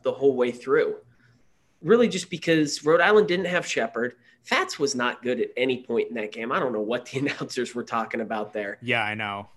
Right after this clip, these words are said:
Speaker 1: Jordy completely shut down Makai Mitch-, Makel Mitchell in that game.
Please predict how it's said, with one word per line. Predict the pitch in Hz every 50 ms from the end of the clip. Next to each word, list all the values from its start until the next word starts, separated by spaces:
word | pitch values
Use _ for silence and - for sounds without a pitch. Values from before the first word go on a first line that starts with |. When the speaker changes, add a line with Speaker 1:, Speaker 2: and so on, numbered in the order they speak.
| - - - - - - - - - 139 - _ _
Speaker 1:
Jordy | - - 226 277 392 415 175 147
completely | - - 143 143 - 160 165 160 160 139
shut | - - 147 156 147 143
down | - 123 117 123 120 113
Makai | 110 107 - 120 113 110 104
Mitch-, | 107 113 113 - _ -
Makel | 139 135 127 127 143 127 110 110
Mitchell | 120 - - - 120 107
in | 107 104
that | 98 98 95 -
game. | - 90 78 80 -